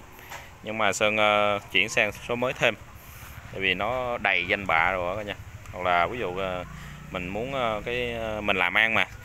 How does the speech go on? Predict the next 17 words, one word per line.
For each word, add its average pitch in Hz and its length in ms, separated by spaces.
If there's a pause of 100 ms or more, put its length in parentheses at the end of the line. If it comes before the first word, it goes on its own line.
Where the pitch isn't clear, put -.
(260)
cũng 107 180
có 123 100
cái 143 100
hướng 156 180
phong 110 180
thủy 101 300
chút 131 120
xíu 156 220
á, 180 60 (420)
mình 90 420
đổi, 104 420
ờ, 120 380 (760)
ờ, 104 300
số 120 240
mới 139 300
cho 123 80
nó 120 240